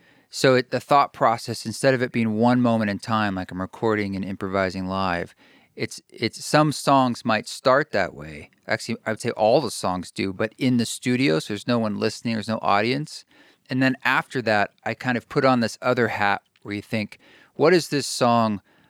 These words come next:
want?" And the golden rule for me is serving the song. So that may mean some songs like Knocked on Wood or Mend, they stayed piano songs because I just really felt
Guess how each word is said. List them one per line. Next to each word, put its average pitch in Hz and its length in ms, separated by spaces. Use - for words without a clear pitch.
want?" 104 540
And 101 200
the 110 60
golden 127 440
rule 113 220
for - 180
me 98 180
is - 180
serving 113 480
the 95 80
song. 87 440
So - 120
that 131 200
may 131 200
mean 120 460
some 127 280
songs 117 360
like 104 160
Knocked 110 380
on 107 220
Wood 104 240
or 95 100
Mend, 101 480
they 120 100
stayed 143 520
piano 104 380
songs 85 420
because 113 280
I 127 80
just 127 200
really 131 240
felt 135 400